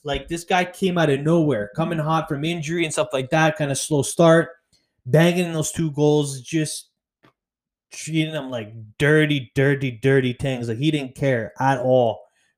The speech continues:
Ruthless. It's good to see him back at the pitch. It's good to see him play, you know, bang in those goals. I'm surprised he didn't do that kind of dog pee celebration back in twenty seventeen,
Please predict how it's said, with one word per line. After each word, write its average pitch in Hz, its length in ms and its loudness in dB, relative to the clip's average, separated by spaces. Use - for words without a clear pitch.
Ruthless. 170 800 2
It's - 80 -20
good 156 160 -2
to 147 80 -8
see 170 180 -6
him 143 140 -10
back 147 260 -4
at 139 80 -8
the 135 80 -12
pitch. 156 380 0
It's - 240 -14
good 147 220 -8
to - 40 -16
see 156 120 -12
him 139 140 -14
play, 147 220 -6
you 139 220 -6
know, 131 120 -8
bang 139 260 -4
in 143 120 -10
those 120 160 -10
goals. 143 540 -6
I'm 127 200 -8
surprised 147 420 2
he 156 80 2
didn't 147 140 -6
do 139 100 4
that 135 320 2
kind 143 180 -2
of 117 200 -4
dog 131 300 2
pee 135 180 -2
celebration 131 680 -2
back 127 220 -2
in 123 80 -6
twenty 123 220 -6
seventeen, 131 720 -8